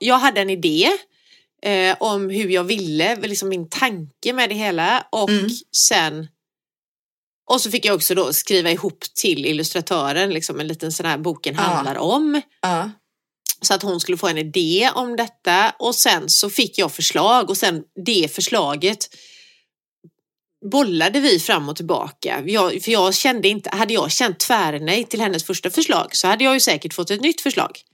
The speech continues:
Speaker 2: Mm.
Speaker 1: Så. Men, eh, det är ju, vi bollade det fram och tillbaka. Lite,
Speaker 2: Ja.
Speaker 1: tog bort lite grönt där, la till en fågel där och,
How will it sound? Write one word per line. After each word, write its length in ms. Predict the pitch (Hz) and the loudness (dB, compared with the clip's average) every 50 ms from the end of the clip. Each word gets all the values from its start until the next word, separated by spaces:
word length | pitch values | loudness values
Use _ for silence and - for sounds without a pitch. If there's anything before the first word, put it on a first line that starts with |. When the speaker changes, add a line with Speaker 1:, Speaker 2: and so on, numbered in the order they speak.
| - 196 | -6 -4
Speaker 2:
Mm. 260 | 202 190 185 214 247 - _ _ _ _ _ _ _ _ _ _ _ _ _ _ _ _ _ _ _ _ - | -2 -2 0 -2 -4 -6 _ _ _ _ _ _ _ _ _ _ _ _ _ _ _ _ _ _ _ _ 0
Speaker 1:
Så. 320 | - - 196 - - - - _ _ _ _ - | 0 2 0 0 -4 -8 -20 _ _ _ _ -8
Men, 480 | 202 214 226 214 185 151 151 151 156 - - _ _ _ _ _ _ - | -4 0 2 2 2 2 0 -2 -6 -10 -12 _ _ _ _ _ _ -2
eh, 480 | 185 170 165 165 160 156 151 147 143 143 - _ _ _ _ _ _ _ - 170 | 0 0 2 2 2 2 0 0 -2 -4 -8 _ _ _ _ _ _ _ -10 -4
det 80 | - 202 | 0 2
är 120 | 196 190 185 180 - - | 4 4 4 2 0 -2
ju, 120 | 165 175 | -4 -4
vi 140 | 196 220 196 | -4 -2 0
bollade 360 | 202 220 196 165 160 170 175 | 0 2 2 2 2 0 0
det 140 | 170 147 139 | 0 0 -2
fram 200 | - 175 139 139 | -2 -4 -6 -6
och 60 | 147 | -8
tillbaka. 440 | - - - - - - - - 170 - _ _ _ _ - 208 | -8 -8 -8 -8 -8 -10 -12 -12 -12 -16 _ _ _ _ -2 0
Lite, 120 | 196 190 180 | 2 2 2
Speaker 2:
Ja. 80 | 175 214 | 0 -2
Speaker 1:
tog 120 | 220 220 190 | -4 -4 -2
bort 200 | 214 196 196 196 | -2 -2 -2 -2
lite 160 | 180 196 185 | -2 0 0
grönt 340 | 185 185 160 151 156 156 - | 2 2 2 0 -2 -2 0
där, 200 | 165 143 147 151 | 0 0 2 0
la 100 | 170 165 | -2 -2
till 220 | - 196 180 175 | 0 0 0 0
en 80 | 180 170 | -2 -2
fågel 420 | - 196 175 165 170 165 175 175 | -2 -2 0 0 0 -2 -2 0
där 340 | 165 143 135 135 135 143 147 | 2 2 2 2 0 0 -2
och, 340 | 143 135 135 143 143 139 | -2 -2 0 0 0 -2